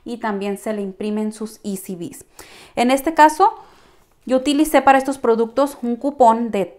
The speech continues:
tres de descuento en la compra de quince para los productos del CoverGirl, cupón de la caja roja. Adicional, a mí se me aplicó un cupón de dos dólares de descuento para los productos del CoverGirl.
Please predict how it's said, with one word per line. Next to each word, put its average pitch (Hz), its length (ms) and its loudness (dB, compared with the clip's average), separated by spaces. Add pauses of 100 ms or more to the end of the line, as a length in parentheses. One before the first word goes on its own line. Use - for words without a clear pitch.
tres 269 260 4
de 294 80 2
descuento 262 600 0
en 269 60 2
la 226 140 0
compra 208 300 -2
de 208 160 0
quince 247 300 -4
para 214 200 0
los 208 220 -4
productos 247 520 -2
del 202 160 -4
CoverGirl, 220 640 0 (100)
cupón 220 320 -4
de 220 100 0
la 202 160 0
caja 214 260 0
roja. 247 440 0 (240)
Adicional, 240 800 0 (440)
a - 60 -4
mí 233 100 -4
se 269 140 0
me 269 100 2
aplicó 233 560 2
un 226 100 -6
cupón 226 460 -2
de 262 340 -2 (360)
dos 226 280 2
dólares 240 320 2
de 208 60 -2
descuento 226 460 -6
para 226 200 2
los 226 180 -4
productos 196 520 -8
del 185 160 -6
CoverGirl. - 580 4